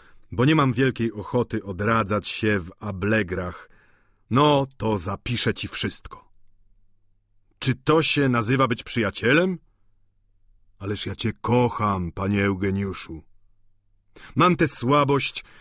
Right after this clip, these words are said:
że lubię namiętnie poświęcać się dla innych.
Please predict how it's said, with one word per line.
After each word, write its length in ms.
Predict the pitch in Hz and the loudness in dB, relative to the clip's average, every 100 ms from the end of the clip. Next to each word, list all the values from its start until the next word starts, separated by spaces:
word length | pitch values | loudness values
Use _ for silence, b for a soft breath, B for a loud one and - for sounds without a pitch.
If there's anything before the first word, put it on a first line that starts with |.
| b b - | b b -6
że 180 | 123 | 0
lubię 360 | 139 196 135 123 | 4 4 2 0
namiętnie 640 | 107 107 131 123 - 107 | 0 0 2 0 -2 -8
poświęcać 920 | 98 101 - - 120 117 110 - 104 | -6 -8 -8 0 2 2 0 -2 -4
się 180 | - 107 | -2 -2
dla 200 | 101 107 | 0 2
innych. 640 | 107 85 76 73 - - | 2 0 -6 -10 -16 -20